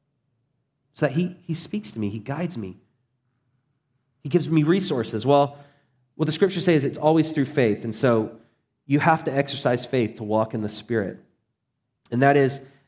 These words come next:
um, I'm gonna trust God to help me do the things that he's asked me to do. I'm not gonna use my own measure or the worldly measure of whether it will work out. I'm gonna do what God says.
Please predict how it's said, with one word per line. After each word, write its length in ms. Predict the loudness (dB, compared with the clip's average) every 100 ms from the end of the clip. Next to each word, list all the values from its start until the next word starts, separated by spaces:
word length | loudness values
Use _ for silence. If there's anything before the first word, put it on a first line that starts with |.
| _ _
um, 280 | -2 -2 0
I'm 120 | 2
gonna 100 | 2
trust 340 | 2 2 0 2
God 280 | 2 2 0
to 80 |
help 180 | -2 0
me 80 | 0
do 140 | 0
the 80 | -2
things 420 | -2 -4 -6 -10 -16 _ _
that 100 | -4
he's 120 | -4
asked 280 | -2 -4 -4
me 80 | -6
to 80 | -4
do. 240 | -4 -8 -12 _ _ _ _ _ _
I'm 80 | -2
not 120 | 0
gonna 120 | 2 2
use 340 | 4 2 0 -6 -2
my 140 | -2
own 240 | 2 2 4
measure 340 | 2 2 -2
or 140 | 0
the 100 | -2
worldly 360 | 0 0 0 0
measure 320 | 0 0 -2
of 100 | -4
whether 160 | 0 0
it 60 |
will 80 | -2
work 240 | -4 -4 -2
out. 260 | -4 -6 -14 -8
I'm 80 | -2
gonna 140 | -2
do 180 | 0 -2
what 100 | -2
God 200 | -8 -10
says. 360 | -12 -14 -20